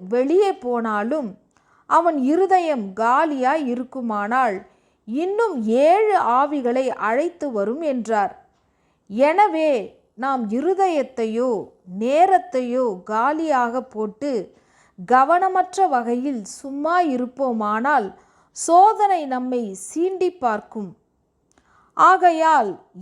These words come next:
எப்போதும் சுறுசுறுப்பாய் இருங்கள். கூடுமானவரை செய்ய வேண்டிய கடமைகளை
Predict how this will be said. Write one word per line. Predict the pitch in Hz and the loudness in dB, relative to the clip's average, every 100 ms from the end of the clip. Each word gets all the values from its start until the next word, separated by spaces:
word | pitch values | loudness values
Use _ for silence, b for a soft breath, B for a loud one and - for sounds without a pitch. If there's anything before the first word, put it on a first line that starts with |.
| 214 | -2
எப்போதும் | 269 269 381 392 339 294 208 | -2 -2 0 0 0 -6 -8
சுறுசுறுப்பாய் | - 302 349 - 370 269 - 240 311 | -8 -4 -4 -2 -2 -2 -2 0 0
இருங்கள். | 262 240 226 214 196 - _ _ _ _ _ _ _ _ | -2 -2 -2 -4 -4 -12 _ _ _ _ _ _ _ _
கூடுமானவரை | - 381 466 494 427 311 262 247 240 262 240 190 - | 2 4 4 2 2 2 0 0 0 0 -2 -6 -8
செய்ய | - 294 320 453 | -4 -2 0 0
வேண்டிய | 392 339 302 269 247 | 2 -2 0 -2 0
கடமைகளை | 247 262 302 285 262 | -2 -2 -2 -2 -2